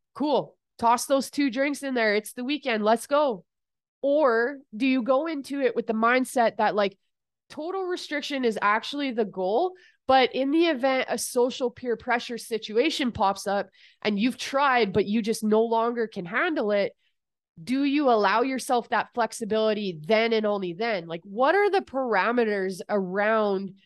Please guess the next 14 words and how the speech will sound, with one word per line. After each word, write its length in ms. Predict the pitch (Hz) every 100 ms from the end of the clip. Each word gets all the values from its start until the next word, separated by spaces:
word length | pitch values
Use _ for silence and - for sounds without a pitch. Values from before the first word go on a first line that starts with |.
| _ _
you 200 | 185 226
will 160 | 220 220
only 300 | 226 233 233
allow 340 | 220 202 208
yourself 460 | 208 196 196 196 190
to 100 | 196
consume 460 | 196 180 202 185
two 200 | 165 196
drinks? 600 | 165 175 92 - - - _ _ _ _ _ _ _ _
How 420 | - 269 330 381 -
clearly 720 | - - 285 302 311 294 262
can 480 | - - - 240 247
you 160 | 269 240
define 720 | 220 202 - 180 190 262